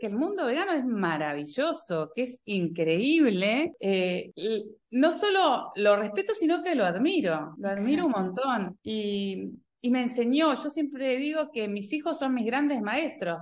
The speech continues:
Speaker 1: porque ellos me enseñaron sus miradas distintas y, y, y la verdad que aprendí un montón de
Speaker 2: ¿Y
Speaker 1: eso,
Speaker 2: qué
Speaker 1: pero
Speaker 2: edad tiene, eh, tu hijo vegano?
Speaker 1: treinta, veintinueve.
Speaker 2: Perfecto. Bueno, acá en los Estados Unidos ahorita hay una tendencia de los chicos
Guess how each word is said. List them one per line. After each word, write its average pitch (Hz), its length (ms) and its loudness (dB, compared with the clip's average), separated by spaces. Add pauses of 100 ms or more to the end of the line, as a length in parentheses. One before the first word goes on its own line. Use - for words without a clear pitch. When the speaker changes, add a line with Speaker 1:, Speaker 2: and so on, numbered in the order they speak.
Speaker 1:
porque 165 640 -2
ellos 233 260 2
me 262 120 6
enseñaron 240 520 2
sus 202 240 -2
miradas 247 480 4
distintas 269 1000 0 (100)
y, 190 520 -6
y, 190 120 -8 (180)
y 202 100 -6
la 208 120 2
verdad 254 180 0
que 381 80 -2
aprendí 233 300 -2
un 285 80 0
montón 247 560 -2
de 170 220 0
Speaker 2:
¿Y 311 80 2
Speaker 1:
eso, 262 100 2
Speaker 2:
qué 311 140 2
Speaker 1:
pero 294 120 4
Speaker 2:
edad 285 120 6
tiene, 294 500 4 (180)
eh, 240 300 4
tu 247 140 2
hijo 254 320 0
vegano? 226 520 0
Speaker 1:
treinta, 180 500 2 (140)
veintinueve. 233 800 6
Speaker 2:
Perfecto. 208 760 0 (240)
Bueno, 254 220 6
acá 247 220 4
en 262 60 2
los 302 140 -2
Estados 226 400 -2
Unidos 220 540 0
ahorita 214 300 -2
hay 220 100 0
una 233 160 2
tendencia 214 800 0
de 208 200 2
los 190 180 -2
chicos 220 580 -2